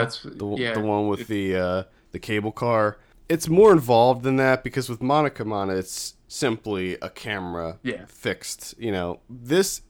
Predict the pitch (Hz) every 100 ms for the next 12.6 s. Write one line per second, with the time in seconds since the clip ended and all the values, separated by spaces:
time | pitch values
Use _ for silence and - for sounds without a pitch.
0 | - 120 120 - 120 107 104 98 95 92
1 | 92 101 107 98 110 104 90 87 90 -
2 | 107 95 90 90 - - - - 165 214
3 | 220 180 160 151 139 - 123 - 131 120
4 | 120 113 - - 107 113 107 101 101 _
5 | _ - - 107 107 110 123 127 127 -
6 | _ - 120 110 107 107 - _ - 117
7 | - 139 120 113 95 85 101 107 117 123
8 | _ _ - 110 - 143 131 - 135 135
9 | 131 131 147 143 143 151 156 156 _ _
10 | _ _ _ - 120 120 110 101 92 107
11 | 101 90 104 110 120 120 113 101 98 95
12 | 92 - _ - - -